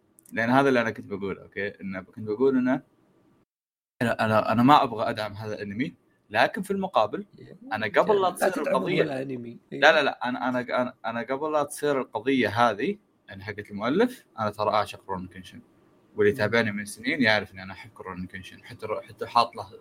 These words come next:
Speaker 1: صفحات على الجدار عندي. كذا عن-، عندي فترة في حياتي، ظهر تحضيري، إيه، تحضيري، تحضيري. يوم كنت أدرس إنجليزي، أم، في فترة من حياتي كانت عبارة عن رون كينشن كذا. ك-، كمان عمل سيافين، العلم اللي
Speaker 2: مم.
Speaker 1: تسلى. ف-، يا،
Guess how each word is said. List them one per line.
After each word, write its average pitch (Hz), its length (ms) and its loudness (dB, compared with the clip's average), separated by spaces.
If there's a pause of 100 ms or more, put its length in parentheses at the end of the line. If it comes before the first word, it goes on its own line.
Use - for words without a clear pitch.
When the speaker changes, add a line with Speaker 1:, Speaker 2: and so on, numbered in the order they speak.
(140)
Speaker 1:
صفحات 107 440 -2
على 95 80 -8
الجدار 92 260 2
عندي. 90 300 -8 (1000)
كذا 107 140 4
عن-، 120 220 4
عندي 113 240 0
فترة 113 320 0
في 101 140 -6
حياتي، 107 320 -4
ظهر 214 200 -2
تحضيري، 98 640 0
إيه، 131 140 4
تحضيري، 113 300 0
تحضيري. 95 360 -10
يوم 90 100 -14
كنت - 140 -12
أدرس 101 220 -4
إنجليزي، 95 420 -2 (480)
أم، 98 320 -2 (200)
في 120 140 0
فترة 120 280 8
من 104 160 -2
حياتي 117 360 0
كانت 101 260 -2
عبارة 98 340 2
عن 92 140 -2
رون 98 320 -2
كينشن 95 380 -10 (100)
كذا. - 280 -18 (260)
ك-، - 180 0
كمان 165 260 6
عمل 156 380 4
سيافين، 107 420 -4 (120)
العلم 123 240 0
اللي 98 100 -6
Speaker 2:
مم. - 60 -12
Speaker 1:
تسلى. 95 260 -10 (960)
ف-، 104 720 4
يا، 104 240 4